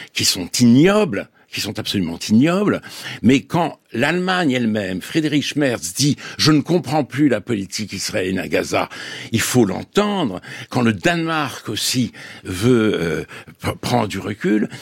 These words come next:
ce sont des pays amis d'Israël, l'Allemagne, on sait pourquoi, donc les Israéliens devraient être capables de trier le bon grain de l'ivraie,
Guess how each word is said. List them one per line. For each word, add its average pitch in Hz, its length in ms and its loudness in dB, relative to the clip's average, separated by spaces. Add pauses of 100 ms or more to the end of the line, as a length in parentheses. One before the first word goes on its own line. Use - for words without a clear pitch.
(120)
ce - 160 0
sont 135 180 2
des 123 140 2
pays 123 380 2 (160)
amis 147 340 0
d'Israël, 165 680 -4 (200)
l'Allemagne, 113 480 0
on 80 80 -12
sait - 160 -6
pourquoi, 180 520 -2 (280)
donc 131 240 2 (200)
les 117 300 2
Israéliens 165 560 -2 (240)
devraient 123 320 0
être - 240 -8
capables 175 640 -2 (200)
de 117 140 4
trier 175 560 2
le 139 100 6
bon 135 220 4
grain 151 340 0
de 135 120 2
l'ivraie, 139 640 0